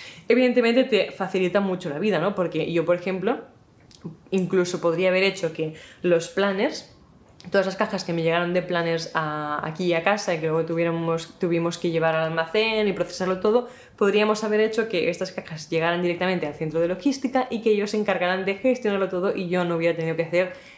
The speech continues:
nada de la parte que realmente es la parte muy complicada, que eso es algo que también está súper, súper bien y que, eh, cuando va creciendo tu proyecto quizá es algo que te puedes plantear.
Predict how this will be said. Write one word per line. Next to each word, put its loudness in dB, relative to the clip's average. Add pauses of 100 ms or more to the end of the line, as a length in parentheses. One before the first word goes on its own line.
nada 4
de 4
la 4
parte 2
que 2
realmente 0
es -2
la 0
parte -4
muy -2
complicada, -2 (360)
que 2
eso 0
es -2 (360)
algo 2
que -2
también 0
está -2
súper, -4
súper -4
bien 0
y -6
que, -2 (140)
eh, -2
cuando 0
va 2
creciendo -2
tu -2
proyecto -2
quizá -4
es -6
algo -2
que -4
te 0
puedes 0
plantear. -4